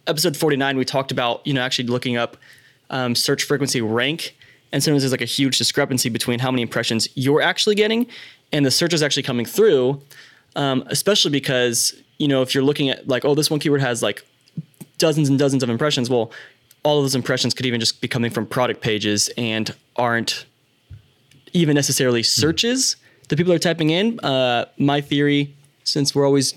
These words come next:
Speaker 1: talking about theories, <laughs> is that Amazon actually indexes,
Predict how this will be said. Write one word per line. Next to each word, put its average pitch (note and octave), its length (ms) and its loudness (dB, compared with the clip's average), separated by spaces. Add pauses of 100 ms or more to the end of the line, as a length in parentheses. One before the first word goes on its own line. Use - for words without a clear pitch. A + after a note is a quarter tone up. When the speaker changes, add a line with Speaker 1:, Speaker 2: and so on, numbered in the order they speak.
Speaker 1:
talking C3 200 0
about C3+ 140 -2
theories, C#3 380 2 (200)
<laughs> - 240 -14
is D3+ 100 2
that D#3+ 120 2
Amazon E3+ 340 2
actually D3 400 0
indexes, C3+ 920 2